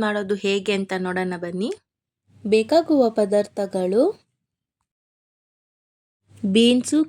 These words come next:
ಕ್ಯಾರೆಟು, ಆಲೂಗೆಡ್ಡೆ, ಬಟಾಣಿ, ಕ್ಯಾಪ್ಸಿಕಮ್ಮು, ಕೊತ್ಮಿರಿ ಸೊಪ್ಪು, ಕರ್ಬೇವಿನ ಸೊಪ್ಪು, ಹಸಿಮೆಣಸಿನ್ಕಾಯಿ,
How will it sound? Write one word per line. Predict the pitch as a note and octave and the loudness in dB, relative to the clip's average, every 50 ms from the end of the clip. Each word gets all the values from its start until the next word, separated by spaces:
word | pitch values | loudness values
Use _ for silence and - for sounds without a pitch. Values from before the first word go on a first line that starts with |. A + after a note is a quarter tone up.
| - | 2
ಕ್ಯಾರೆಟು, | A#3 G#3 G3+ G3+ G#3+ G#3+ G#3+ A3 - C4+ C4+ A#3 G#3 | 2 2 2 2 2 0 0 0 0 0 2 4 4
ಆಲೂಗೆಡ್ಡೆ, | G3+ G#3 G#3 G3+ G3+ G#3+ G#3+ G3 A3+ B3 D4 E4 - _ _ _ _ _ _ | 4 4 4 4 4 2 2 2 0 -2 -2 -4 -6 _ _ _ _ _ _
ಬಟಾಣಿ, | G3 G3 G3 - - G#3+ G#3+ G#3+ A3+ C4+ D4 - - | -8 -8 -8 -8 -8 -6 -4 -2 -2 -4 -4 -6 -8
ಕ್ಯಾಪ್ಸಿಕಮ್ಮು, | A3 G3+ - - - G#3+ G#3 - G3+ G3 G3 G#3 B3 D#4+ - _ _ _ _ _ _ _ _ _ | -8 -8 -8 -8 -8 -10 -8 -6 -6 -4 -2 -2 -4 -6 -8 _ _ _ _ _ _ _ _ _
ಕೊತ್ಮಿರಿ | A3+ A3 A3 - A#3+ B3+ C4 B3+ - | -10 -10 -4 2 4 4 4 6 4
ಸೊಪ್ಪು, | C4 B3+ - C#4+ C4+ - | 2 2 2 0 2 4
ಕರ್ಬೇವಿನ | A#3 G#3+ G3+ F#3 G#3 A3 A3+ A3+ A#3 | 4 4 4 4 4 4 4 2 0
ಸೊಪ್ಪು, | A3+ A3 - C4 A#3+ | -2 0 2 4 4
ಹಸಿಮೆಣಸಿನ್ಕಾಯಿ, | A3 G3+ - A3 A3 A3+ A3 A3 A#3 A3+ A3 A3 B3+ B3+ A#3+ | 4 4 4 4 4 4 4 2 0 0 0 0 0 0 2